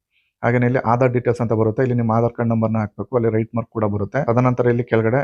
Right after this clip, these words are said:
ನಿಮ್ಮ ಫೋನ್ ನಂಬರ್ನ ಕೇಳುತ್ತೆ, ಸ್ವತಃ ನಿಮ್ಮ ನಂಬರ ಇಲ್ಲ ನಿಮ್ಮ ಫ್ಯಾಮಿಲಿ ಅವ್ರದ್ದು ರಿಲೇಟಿವ್ ಅಂತ ಕೇಳುತ್ತೆ, ಯಾವ್ದಿದೆ ಆ ಕಾಲಮ್‌ಗೆ ಹಾಕಿ. ಇಲ್ಲಿ ಇಮೇಲ್ ಐ ಡಿನೂ ಕೂಡ ಅಪ್ಡೇಟ್ ಮಾಡ್ಬೋದು, ಇಮೇಲ್ ಐ ಡಿ ಇಲ್ಲ ಅಂದ್ರೆ ಹಾಕಿ, ಆ ಮ್ಯಾಂಡೇಟರಿ ಇಲ್ಲ, ಹಾಗೇನೆ ಬೇಕಾದ್ರೂ ಬಿಡ್ಬೋದು.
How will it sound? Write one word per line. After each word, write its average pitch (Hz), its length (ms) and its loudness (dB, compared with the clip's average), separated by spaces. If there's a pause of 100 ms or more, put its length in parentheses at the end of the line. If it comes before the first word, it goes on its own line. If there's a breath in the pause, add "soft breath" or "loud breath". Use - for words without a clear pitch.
(100)
ನಿಮ್ಮ 120 180 0
ಫೋನ್ 123 260 0
ನಂಬರ್ನ 117 280 0
ಕೇಳುತ್ತೆ, 107 380 -2 (220)
ಸ್ವತಃ 127 320 2
ನಿಮ್ಮ 135 140 4
ನಂಬರ 135 360 4
ಇಲ್ಲ 131 120 0
ನಿಮ್ಮ 131 220 -2
ಫ್ಯಾಮಿಲಿ 123 360 0
ಅವ್ರದ್ದು 117 240 2
ರಿಲೇಟಿವ್ 117 340 0
ಅಂತ 113 180 0
ಕೇಳುತ್ತೆ, 110 400 -2
ಯಾವ್ದಿದೆ 113 380 0
ಆ 117 120 -2
ಕಾಲಮ್‌ಗೆ 110 400 0
ಹಾಕಿ. 104 240 -6 (320)
ಇಲ್ಲಿ 117 180 -2
ಇಮೇಲ್ 127 240 0
ಐ 120 60 0
ಡಿನೂ 123 140 -4
ಕೂಡ 117 140 0
ಅಪ್ಡೇಟ್ 110 300 -2
ಮಾಡ್ಬೋದು, 107 340 -4 (200)
ಇಮೇಲ್ 117 240 -2
ಐ 120 60 0
ಡಿ 113 100 -2
ಇಲ್ಲ 113 140 0
ಅಂದ್ರೆ 113 200 -2
ಹಾಕಿ, 107 280 -4
ಆ 123 80 -6
ಮ್ಯಾಂಡೇಟರಿ 110 480 0
ಇಲ್ಲ, 113 120 -2
ಹಾಗೇನೆ 107 340 -2
ಬೇಕಾದ್ರೂ 107 240 -8
ಬಿಡ್ಬೋದು. 104 380 -4